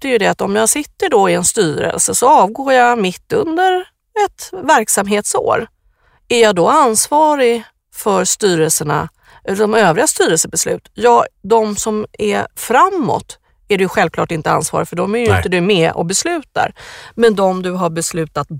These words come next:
Speaker 1: bakåt i tiden, så är det klart att du är ansvarig.
Speaker 2: Ja.
Speaker 1: Och just att avgå som styrelseledamot, alltså det är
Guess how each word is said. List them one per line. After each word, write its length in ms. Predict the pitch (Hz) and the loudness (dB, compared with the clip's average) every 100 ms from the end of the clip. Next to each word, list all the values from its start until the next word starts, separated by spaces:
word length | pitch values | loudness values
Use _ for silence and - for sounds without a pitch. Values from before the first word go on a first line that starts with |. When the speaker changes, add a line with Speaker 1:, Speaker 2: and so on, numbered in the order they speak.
| - | 0
Speaker 1:
bakåt 600 | 226 370 415 - 254 - | 2 4 2 0 -4 -6
i 40 | |
tiden, 460 | - - - - - - - | -10 -10 -10 -12 -12 -12 -12
så 120 | - | -8
är 40 | 180 | -6
det 60 | |
klart 240 | 160 160 - | -6 -6 -10
att 80 | |
du 100 | - | -10
är 60 | 180 | -8
ansvarig. 680 | - 160 - 139 151 - - _ - | -6 -6 -6 -4 -4 -6 -14 _ -2
Speaker 2:
Ja. 280 | 113 110 127 - - - | 0 0 -2 -8 -20 -2
Speaker 1:
Och 140 | 262 | 0
just 440 | 226 233 285 - - | 2 2 0 -4 -4
att 80 | 294 - | -6 2
avgå 720 | 311 277 226 185 214 320 349 | 4 6 4 2 -2 -4 -2
som 180 | - - | -2 -4
styrelseledamot, 1200 | - 277 220 175 180 180 170 170 190 269 202 - _ | -4 -2 0 0 -2 -4 -4 -2 -2 0 -2 -6 _
alltså 180 | 208 | -10
det 120 | 202 262 | -4 -2
är 180 | 277 | -2